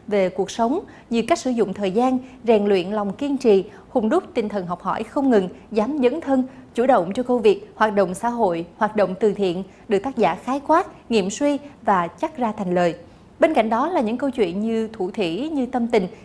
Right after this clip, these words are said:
kể về những khoảnh khắc, về kỷ niệm, về dấu ấn cuộc sống của người viết. Tuy nhiên, nói về thành công và hạnh phúc, nhưng đây không phải là một quyển sách khoe khoang. Là một người làm nhiều việc, hẳn nhiên tác giả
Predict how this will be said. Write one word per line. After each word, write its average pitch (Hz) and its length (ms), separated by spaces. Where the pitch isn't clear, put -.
kể 214 220
về 233 120
những 185 200
khoảnh 196 220
khắc, - 460
về 226 80
kỷ 220 200
niệm, 196 280
về 220 80
dấu 226 160
ấn 294 240
cuộc - 180
sống 226 280
của 277 120
người 202 180
viết. 247 300
Tuy 262 120
nhiên, 226 220
nói 214 160
về 196 100
thành 185 200
công 208 220
và 202 60
hạnh 170 200
phúc, 359 280
nhưng 226 260
đây 269 80
không 294 160
phải 208 160
là 220 100
một 185 160
quyển 170 160
sách - 220
khoe 214 160
khoang. 220 280
Là 254 100
một 240 140
người 240 180
làm 233 220
nhiều 226 160
việc, 208 300
hẳn 220 300
nhiên 302 260
tác 339 180
giả 185 220